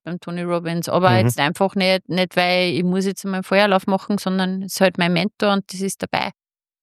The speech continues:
Speaker 1: Ähm, es geht um, was ist meine Vision? Ja, und bei mir war das immer schon dieses auf der Bühne stehen.
Speaker 2: Ja.
Speaker 1: Ähm, Menschen inspirieren, die, die, sag jetzt einmal, die Energie von Tausenden von Menschen anzuheben,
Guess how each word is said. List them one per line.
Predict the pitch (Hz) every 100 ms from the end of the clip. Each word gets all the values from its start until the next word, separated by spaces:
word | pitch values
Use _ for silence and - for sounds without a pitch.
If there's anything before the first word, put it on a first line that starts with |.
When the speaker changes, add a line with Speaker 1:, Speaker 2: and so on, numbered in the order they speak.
| -
Speaker 1:
Ähm, | 190 190 190
es | 190 -
geht | 202 196
um, | 196 190
was | 196 226
ist | 202
meine | 185 180
Vision? | 175 - 190 185 165 165 _ _ _ _ _
Ja, | 175 180 190 _ _ -
und | 185
bei | 185
mir | 196 196
war | 185
das | 185 180
immer | - 208 202 196
schon | - 196
dieses | 190 185 185
auf | 185 -
der | 185
Bühne | - 208 220
stehen. | - - - 117 _ _ _ _ -
Speaker 2:
Ja. | - 175 175
Speaker 1:
Ähm, | -
Menschen | 185 190 202 - 202
inspirieren, | 185 - 185 185 185 175 165
die, | 185 170
die, | - 180 170 170 -
sag | - 185
jetzt | 196 -
einmal, | 175 170
die | - -
Energie | 170 170 170 208
von | - 190
Tausenden | - 185 180 190 - 190
von | 185 180 180 -
Menschen | 175 190 - - 185 180
anzuheben, | - 190 - 180 175 180 185 202